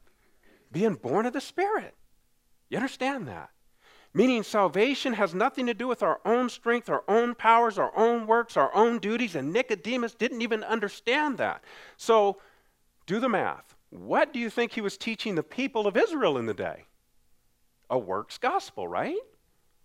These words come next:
Y-, you see the point? So do you see the condition and the state of the people of Israel in Jesus' day? You understand?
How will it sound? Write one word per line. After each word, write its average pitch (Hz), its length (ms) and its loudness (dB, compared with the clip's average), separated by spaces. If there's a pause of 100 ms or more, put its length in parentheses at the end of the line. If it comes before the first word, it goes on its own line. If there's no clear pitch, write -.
(180)
Y-, 131 180 -4
you 131 80 -14
see 196 140 -6
the 180 100 -4
point? 226 380 -2 (460)
So 190 200 0
do 180 120 -8
you 185 140 -6
see 254 320 -2
the 254 100 -2
condition 202 560 2
and 165 120 2
the 143 60 2
state 185 540 -2
of 147 80 -6
the 135 80 -2
people 165 400 -6
of 135 100 -4
Israel 135 400 0
in 113 100 -2
Jesus' 131 500 -6
day? 110 380 -2 (800)
You 110 60 -6
understand? 139 300 -6